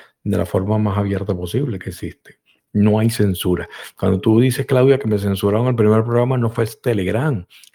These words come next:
El primer programa yo lo retransmití simultáneamente en, la, en diferido, grabado, por Facebook y por, eh, YouTube.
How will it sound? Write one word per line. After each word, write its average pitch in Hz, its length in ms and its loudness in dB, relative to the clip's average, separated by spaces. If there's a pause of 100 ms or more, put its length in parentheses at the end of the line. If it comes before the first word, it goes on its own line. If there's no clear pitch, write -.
El 110 120 -4
primer 120 340 0
programa 131 440 -2
yo 107 200 2
lo 117 140 2
retransmití 104 960 -4 (640)
simultáneamente 117 1080 -2
en, 101 260 -6 (160)
la, 95 400 -6
en 92 120 0
diferido, 98 520 0
grabado, 98 560 -2 (520)
por 107 300 0
Facebook 110 840 0 (220)
y - 140 -4
por, - 440 -8 (520)
eh, 98 180 -4
YouTube. 110 560 -2